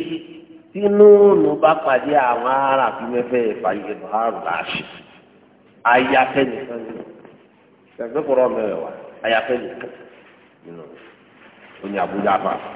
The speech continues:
Ṣé ẹ gbọ́ mi? Àbí tá a ní o? Abu Ja'far. Abu Ja'far nínú lọ́dọ̀ ti ará fi bàárù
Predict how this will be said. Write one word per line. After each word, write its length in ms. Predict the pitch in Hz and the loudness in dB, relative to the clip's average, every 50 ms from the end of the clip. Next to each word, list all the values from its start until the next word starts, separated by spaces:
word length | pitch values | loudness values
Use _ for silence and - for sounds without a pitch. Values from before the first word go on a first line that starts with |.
| - - - - - - - - - - - - - - - - - - - - - - - - - - - _ - - - - - - - | -18 -20 -20 -20 -20 -20 -20 -20 -20 -20 -20 -20 -20 -20 -20 -20 -20 -20 -20 -20 -20 -20 -20 -20 -20 -20 -20 _ -20 -20 -20 -20 -18 0 4
Ṣé 60 | 165 | 6
ẹ 100 | 160 165 | 6 6
gbọ́ 160 | 160 165 165 160 | 6 6 6 6
mi? 140 | 156 147 147 147 - - - - - - - - - - | 4 2 0 -2 -4 -8 -12 -16 -18 -20 -20 -20 -18 -6
Àbí 180 | - 110 127 143 | -6 -4 -4 0
tá 120 | 139 151 147 | 2 4 6
a 100 | 147 143 | 6 4
ní 80 | 143 143 | 2 0
o? 60 | 135 127 - - - - - - - - - - - - - - - | -4 -6 -8 -12 -14 -18 -18 -20 -20 -20 -20 -20 -20 -20 -18 -10 -10
Abu 240 | 87 95 101 110 | -8 -6 -4 -4
Ja'far. 420 | 110 110 110 104 98 - 95 - - - - - - - - - _ _ _ _ _ _ _ _ _ _ _ _ _ - | -2 -2 -2 -2 -2 -4 -8 -10 -10 -12 -18 -20 -20 -20 -20 -20 _ _ _ _ _ _ _ _ _ _ _ _ _ 0
Abu 240 | - 127 135 147 170 185 185 180 | 2 2 4 4 4 4 4 4
Ja'far 560 | 180 175 175 175 175 175 - - 170 165 147 - - - - | 4 4 6 6 4 2 2 2 2 2 2 0 -4 -8 -6
nínú 320 | - 160 175 175 170 160 151 147 143 143 147 - - - - - - - - - | -2 -2 2 2 2 2 2 0 -2 -2 -6 -8 -12 -14 -16 -18 -20 -18 -4 4
lọ́dọ̀ 460 | 147 170 180 170 160 135 131 123 - | 4 6 6 6 4 2 2 0 0
ti 60 | 123 117 | -2 -2
ará 220 | 123 147 143 120 | 0 0 -2 -2
fi 120 | 123 131 | -4 -6
bàárù 360 | 127 110 107 110 113 117 107 | -8 -8 -6 -6 -6 -6 -8